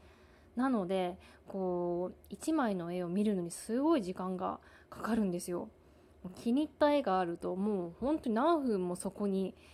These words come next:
えー、立って、こう見てるってことがよくあります。んで、なんかその絵を描いて自分で想像するんですね。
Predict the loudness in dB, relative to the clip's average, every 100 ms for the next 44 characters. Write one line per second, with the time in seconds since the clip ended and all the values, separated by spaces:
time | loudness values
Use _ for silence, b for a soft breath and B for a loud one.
0 | B -6 -4 -6 -8 -10 -10 -10 -10 -12
1 | -12 -14 -14 -16 -18 -14 -8 -8 -4 -4
2 | -4 -6 B B B -10 -6 -4 0 0
3 | 2 0 0 -6 -8 -8 -2 -2 -2 -4
4 | -4 -6 -10 -14 -18 -20 -12 -6 -2 0
5 | 0 -2 -4 -2 -2 -2 -6 -4 -2 -2
6 | -2 -6 -4 -4 -2 0 0 -2 0 0
7 | 0 0 -4 -6 -8 -10 -10 -12